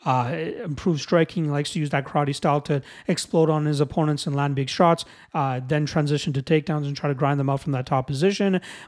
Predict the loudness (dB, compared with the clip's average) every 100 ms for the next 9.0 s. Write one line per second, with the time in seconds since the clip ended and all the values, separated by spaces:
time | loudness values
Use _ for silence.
0 | -2 0 2 0 -2 -6 -4 -2 0 2
1 | 0 -6 _ -8 -6 0 0 2 2 0
2 | 2 2 2 0 0 _ _ -4 0 2
3 | 2 0 0 0 0 -2 0 0 0 -4
4 | -2 -2 0 -2 -2 -4 0 -2 -4 -12
5 | -6 -2 0 2 2 2 0 0 0 -2
6 | -2 -2 -2 -2 0 -2 0 0 2 2
7 | 2 -4 -16 -4 -2 0 2 2 2 -2
8 | -4 -8 -6 -4 -4 -2 2 4 4 0